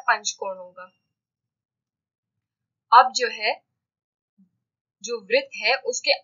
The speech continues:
अंदर विषम कोण आएगा, तो यहाँ पे एक ऐसा वृत्त होगा और इसके अंदर जो है एक विषम कोण होगा।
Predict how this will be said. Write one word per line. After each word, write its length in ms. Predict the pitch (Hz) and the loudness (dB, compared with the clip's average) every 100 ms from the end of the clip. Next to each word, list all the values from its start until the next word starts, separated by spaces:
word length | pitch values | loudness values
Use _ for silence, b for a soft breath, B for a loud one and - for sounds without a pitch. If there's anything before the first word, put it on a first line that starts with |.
| 208 | 0
अंदर 440 | 220 220 277 302 220 _ _ _ 202 | 0 0 -4 -4 -10 _ _ _ -8
विषम 320 | 220 220 202 | -6 -4 -6
कोण 280 | 190 196 190 | -16 -18 -14
आएगा, 320 | 196 190 233 | -12 -6 -4
तो 1120 | - _ _ _ _ _ _ - - - - _ _ _ _ _ _ | -4 _ _ _ _ _ _ -4 -2 -2 -4 _ _ _ _ _ _
यहाँ 280 | 214 214 233 | -8 -2 -2
पे 180 | 233 247 | 0 -4
एक 80 | 240 | -4
ऐसा 200 | 240 254 | -8 -10
वृत्त 300 | 214 214 - | -10 -14 -8
होगा 220 | 220 220 - - _ _ _ _ _ _ _ | -4 0 -2 -4 _ _ _ _ _ _ _
और 80 | 240 | -10
इसके 220 | 247 - - - | -6 -4 -2 -2
अंदर 320 | 214 208 262 | -4 -2 -4
जो 120 | 233 208 | -4 -10
है 200 | 202 208 - _ _ _ _ _ - | -12 -12 -12 _ _ _ _ _ -6
एक 180 | 277 226 | -6 -6
विषम 320 | 214 214 196 | -4 -4 -6
कोण 240 | - 190 185 | -12 -16 -16
होगा। 280 | 185 - | -18 -16